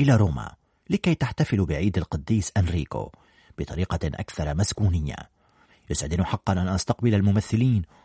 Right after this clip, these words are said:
ليس فقط عن اللوثريين والكاثوليك، وإنما أيضاً عن الأرثوذكس والميثوديين. أنا ممتن لك أيتها الأخت العزيزة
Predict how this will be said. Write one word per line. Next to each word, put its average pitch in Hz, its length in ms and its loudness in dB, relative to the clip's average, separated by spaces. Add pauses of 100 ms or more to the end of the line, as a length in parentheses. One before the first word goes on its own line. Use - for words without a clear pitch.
(320)
ليس 76 240 -2
فقط 101 340 0
عن 92 140 0
اللوثريين 101 720 2
والكاثوليك، 110 720 -2 (220)
وإنما 73 280 0
أيضاً 120 300 4
عن 104 140 2
الأرثوذكس 127 600 0 (140)
والميثوديين. 98 920 2 (400)
أنا 85 180 0
ممتن 143 420 6
لك - 540 0 (320)
أيتها 202 340 4
الأخت 143 300 2
العزيزة 85 500 -2